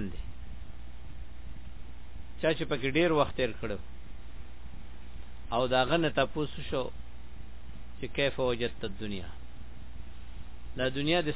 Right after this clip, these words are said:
څنګه ومونته؟ نه هغه جواب ورکړی و که حدیقة لها بابان، وی لکه یو باغیچه ده او د هغې دوه دروازې وي.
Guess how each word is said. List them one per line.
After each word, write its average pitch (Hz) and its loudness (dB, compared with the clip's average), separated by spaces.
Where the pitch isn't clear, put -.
څنګه 160 2
ومونته؟ 110 0
نه 127 2
هغه 139 6
جواب 156 8
ورکړی 151 6
و 151 8
که 131 2
حدیقة 123 2
لها 131 6
بابان، 110 2
وی 135 0
لکه 143 2
یو 147 4
باغیچه 139 4
ده 170 6
او 127 4
د 123 -2
هغې 131 2
دوه 143 2
دروازې 117 2
وي. 85 -4